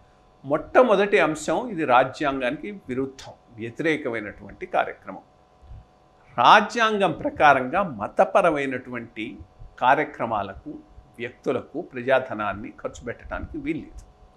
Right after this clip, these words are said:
మరి ఈ రాష్ట్ర ప్రభుత్వం ఎందుకు ఈ పంథాలో పోతూ ఉన్నదో అర్థం కావటం లేదు. ఆయా మతాల వాళ్ళు వచ్చిన భక్తులు ఇచ్చినటువంటి కానుకలు, వాళ్ళు ఇచ్చినటువంటి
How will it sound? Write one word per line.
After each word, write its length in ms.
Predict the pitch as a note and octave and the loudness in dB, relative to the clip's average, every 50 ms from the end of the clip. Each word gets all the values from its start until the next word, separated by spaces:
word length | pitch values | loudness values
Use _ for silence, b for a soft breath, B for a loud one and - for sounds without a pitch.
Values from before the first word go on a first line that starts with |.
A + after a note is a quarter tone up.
| b b b b b b b b b _ _ _ _ - | b b b b b b b b b _ _ _ _ -4
మరి 480 | A2+ B2 C#3 C#3+ D3 C#3 C#3+ D#3 - - - - _ _ _ _ - - - _ _ _ _ _ _ D3 | 0 0 2 2 2 0 -2 -4 -6 -10 -14 -20 _ _ _ _ -20 -20 -20 _ _ _ _ _ _ -8
ఈ 180 | D3 D3+ D3+ | -4 -2 2
రాష్ట్ర 340 | C#3+ C#3 C#3 C#3+ - - E3 | 6 6 6 6 4 0 -8
ప్రభుత్వం 440 | C#3 - D3 C#3 C#3 C#3 - F3+ F3+ | -8 -6 -8 -8 -8 -8 -8 -6 -4
ఎందుకు 400 | D3 C3 C3+ C#3 C#3 D#3 - D#3 | -4 -2 -4 -4 -6 -6 -6 -6
ఈ 80 | C3+ B2+ | -6 -6
పంథాలో 500 | - - F#2+ G#2+ G#2 - B2 B2 A#2+ G2 | -4 -4 -6 -4 0 2 2 2 2 0
పోతూ 300 | - - A2 - - G#2 | -6 -8 -14 -14 -12 -12
ఉన్నదో 280 | G#2 G#2+ G#2+ G#2+ - | -12 -12 -12 -10 -8
అర్థం 320 | - - - _ - A2 F#2+ | -8 -8 -10 _ -14 -14 -14
కావటం 360 | - - D#2 F2 - - - - | -12 -12 -14 -14 -14 -16 -20 -20
లేదు. 160 | - - - - _ _ _ _ _ _ _ _ - - - - - _ _ - - _ _ _ _ _ _ - B2+ | -20 -20 -20 -20 _ _ _ _ _ _ _ _ -20 -20 -20 -20 -20 _ _ -20 -20 _ _ _ _ _ _ 2 8
ఆయా 580 | C3 D3 F3+ G#3+ A3+ A3+ A#3 A#3 A#3 A#3 - - - - - _ _ _ _ - - - - - - - _ _ _ _ _ - - - - - - _ _ _ - - _ _ _ _ - _ _ _ _ _ D3 | 12 12 12 12 12 12 10 8 8 8 6 2 -4 -14 -20 _ _ _ _ -16 -14 -14 -14 -16 -18 -20 _ _ _ _ _ -20 -20 -20 -20 -20 -20 _ _ _ -20 -20 _ _ _ _ -20 _ _ _ _ _ 4
మతాల 460 | D#3 E3 F3 - G#3 G#3+ G#3+ G#3+ G#3 | 6 6 10 12 12 12 12 12 12
వాళ్ళు 480 | F#3+ F3 D#3 D3+ D3 C#3 C#3+ D3+ D3+ - - - - - _ _ C#3+ | 10 8 8 6 6 4 0 -2 -6 -10 -16 -20 -20 -20 _ _ -6
వచ్చిన 340 | D3 D3+ D3+ - - G#3+ G3 | -6 -6 -4 -4 -2 0 0
భక్తులు 580 | - - - - F#3+ F#3 - - - D#4 B3+ | 0 0 -2 -4 -6 -6 -6 -4 0 2 2
ఇచ్చినటువంటి 580 | B3 G#3 - - G3 F#3+ E3 - F#3 F3 D3+ D3+ | 2 2 0 -2 -4 -4 -4 -2 -4 -4 -6 -6
కానుకలు, 580 | - - C#3+ C3+ D#3 E3+ E3+ D#3+ E3 D#3+ E3+ F#3 | -4 0 2 2 2 2 2 0 2 2 2 2
వాళ్ళు 340 | F#3+ F3+ D#3+ D3 C#3+ C3 | 2 2 2 2 2 0
ఇచ్చినటువంటి 800 | B2+ B2+ - - D3 C#3+ - C#3+ C#3 C#3 B2+ - - A#2+ G2+ - | -2 -6 -8 -10 -10 -8 -8 -8 -6 -8 -6 -6 -6 -8 -8 -8